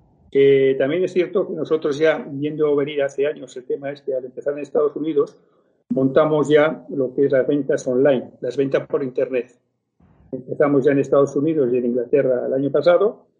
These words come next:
y este año, en el mes de enero, empezamos en España, lo hemos empezado en Italia y hemos empezado hace cuatro días en Francia. Esperamos cubrir todos los países que tenemos con la venta online. Con lo cual, no tenemos la venta presencial, pero estamos vendiendo algo online.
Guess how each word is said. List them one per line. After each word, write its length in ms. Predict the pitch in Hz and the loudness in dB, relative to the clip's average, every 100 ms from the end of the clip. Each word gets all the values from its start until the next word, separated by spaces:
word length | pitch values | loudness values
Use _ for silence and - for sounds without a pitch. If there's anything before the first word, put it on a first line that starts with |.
| _ _ | _ _
y 80 | 135 | -2
este 200 | 139 151 | 0 -2
año, 160 | 143 135 | 0 0
en 60 | |
el 120 | 123 | -2
mes 180 | 127 139 | 0 0
de 60 | 143 | 2
enero, 460 | 151 143 - - _ _ _ | 2 2 0 -6 _ _ _
empezamos 520 | 151 135 117 143 139 135 | -14 -6 -2 0 0 0
en 120 | 135 | -2
España, 500 | 139 160 156 170 247 | 2 0 2 -2 -4
lo 400 | - 139 131 127 - | -4 0 0 0 -4
hemos 240 | 135 135 135 | -6 -4 -4
empezado 460 | 131 131 139 135 | -4 -4 -2 -2
en 80 | 135 | -2
Italia 480 | 131 170 160 170 165 | 2 4 4 2 2
y 60 | 139 | -2
hemos 220 | 135 127 | -2 -4
empezado 280 | 135 127 131 | -4 -2 -2
hace 140 | 139 | -2
cuatro 300 | 135 131 135 | -2 -4 -6
días 260 | 127 139 135 | -4 -4 -4
en 120 | 135 | -8
Francia. 240 | - 131 _ _ _ _ | -12 -16 _ _ _ _
Esperamos 440 | - - 135 135 135 | -6 0 0 0 -2
cubrir 420 | 135 135 139 139 - _ _ _ | 0 0 0 -4 -20 _ _ _
todos 240 | 151 135 - | 0 0 -2
los 100 | - | -2
países 380 | 139 131 139 135 | 0 0 -2 -2
que 100 | 135 | 0
tenemos 420 | 131 131 143 143 | 0 0 -2 -4
con 120 | 131 | -6
la 60 | 123 | -4
venta 280 | 120 120 | -4 -4
online. 260 | 104 101 - _ _ _ | -4 -6 -8 _ _ _
Con 100 | - | 2
lo 120 | 127 123 | 2 4
cual, 340 | 165 170 - - _ _ _ | 4 2 -4 -20 _ _ _
no 200 | 143 147 | -4 0
tenemos 400 | 147 156 139 123 | 0 0 -2 -2
la 100 | 123 | -2
venta 280 | 135 135 139 | 0 -2 -2
presencial, 500 | 147 143 147 160 180 | -2 -2 -2 -2 -2
pero 140 | 156 135 | -4 -8
estamos 320 | 147 135 127 | -6 -8 -6
vendiendo 440 | 123 127 131 127 | -6 -6 -8 -8
algo 320 | 127 127 131 - | -6 -6 -8 -16
online. 340 | 123 110 - | -18 -18 -20